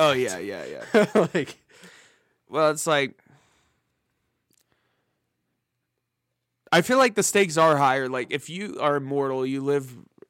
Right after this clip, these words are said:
Speaker 2: for hundreds of years, dying is even more, would probably be even a worse thing to think about.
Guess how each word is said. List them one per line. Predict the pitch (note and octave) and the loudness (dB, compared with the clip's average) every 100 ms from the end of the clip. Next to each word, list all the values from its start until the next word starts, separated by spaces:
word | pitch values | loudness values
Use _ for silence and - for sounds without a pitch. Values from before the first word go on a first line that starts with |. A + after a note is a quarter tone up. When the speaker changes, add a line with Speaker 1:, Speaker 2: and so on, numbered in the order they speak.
| _ _ | _ _
Speaker 2:
for | - | -10
hundreds | C3 D3+ D3 C#3+ B2+ | -4 -2 -2 -4 -4
of | |
years, | B2+ C3+ B2 A2+ - - _ _ _ C#3 C3 | -2 0 0 -4 -12 -18 _ _ _ -14 -2
dying | D#3+ D#3 E3 D3+ C#3 C3 | 2 4 4 0 -2 -6
is | G#2 C3 B2+ | -4 -4 -2
even | C3+ B2+ B2 | -6 -6 -8
more, | A#2+ B2 A#2+ A2+ G#2 - _ _ _ _ _ _ _ _ _ _ _ _ _ _ _ _ _ _ _ _ _ _ - _ | -10 -8 -6 -6 -8 -16 _ _ _ _ _ _ _ _ _ _ _ _ _ _ _ _ _ _ _ _ _ _ -20 _
would | - C3+ D3+ | -14 -6 -4
probably | D3 D#3+ C#3+ C3+ | 2 2 2 0
be | C3+ C3 | -2 -4
even | B2+ B2 | -4 -6
a | A#2 | -8
worse | A2 A2+ A2+ G#2+ | -6 -6 -6 -6
thing | A2+ A2+ G#2+ | -10 -12 -14
to | |
think | - G#2+ G2+ | -14 -14 -14
about. | G2 G2 F#2+ | -12 -10 -10